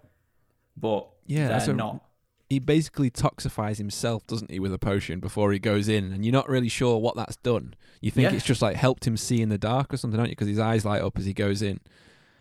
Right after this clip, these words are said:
Speaker 1: Yeah.
Speaker 2: Um, and then he gets into some pretty fierce combat, and you see him getting knocked about, don't you, and shooting his crossbow and all that sort of biz.
Speaker 1: Oh, yeah, it's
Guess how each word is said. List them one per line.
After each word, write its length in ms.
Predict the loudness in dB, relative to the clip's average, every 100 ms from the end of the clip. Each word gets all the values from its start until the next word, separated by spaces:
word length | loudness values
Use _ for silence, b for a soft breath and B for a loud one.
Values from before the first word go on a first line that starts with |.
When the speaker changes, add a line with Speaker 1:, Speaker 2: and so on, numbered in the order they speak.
| b -2
Speaker 1:
Yeah. 220 | 2 2
Speaker 2:
Um, 180 | 0 -6
and 100 | -6
then 100 | -4
he 60 | -2
gets 220 | -4 -4
into 280 | -8 -4 -4
some 240 | -4 -8 -8
pretty 360 | -4 -4 -4
fierce 340 | -4 -2 -2 -2
combat, 400 | -4 -2 -2 -4
and 80 | -6
you 60 |
see 160 | -4 -2
him 80 | -2
getting 280 | -4 -2
knocked 260 | -2 -2 -6
about, 300 | -6 -6 -6
don't 200 | -8 -10
you, 140 | -8
and 160 | -10 -10
shooting 220 | -10 -10
his 100 | -12
crossbow 540 | -8 -8 -6 -8 -8 -6
and 100 | -8
all 120 | -10
that 120 | -12
sort 180 | -10 -8
of 60 |
biz. 120 | -6 -4
Speaker 1:
Oh, 100 | 0
yeah, 220 | 0 0
it's 440 | -2 -4 -4 -8